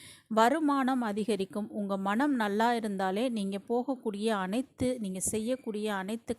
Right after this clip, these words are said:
காரியங்களையுமே கண்டிப்பாக வெற்றியில், அ, வெற்றியை வந்து அடைய முடியும். இந்த அற்புதமான பொருட்கள் மகாலட்சுமிக்கு மிகு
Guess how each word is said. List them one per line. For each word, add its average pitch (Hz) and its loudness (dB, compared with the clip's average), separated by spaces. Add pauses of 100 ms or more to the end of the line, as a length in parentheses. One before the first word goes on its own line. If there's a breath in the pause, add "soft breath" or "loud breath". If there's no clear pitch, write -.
காரியங்களையுமே 202 -2 (400 loud breath)
கண்டிப்பாக 233 2
வெற்றியில், 208 -2
அ, 208 -6
வெற்றியை 196 -2
வந்து 196 -2
அடைய 202 0
முடியும். 202 -2 (600 loud breath)
இந்த 269 6
அற்புதமான 254 2
பொருட்கள் 240 0
மகாலட்சுமிக்கு 233 -2
மிகு 214 -2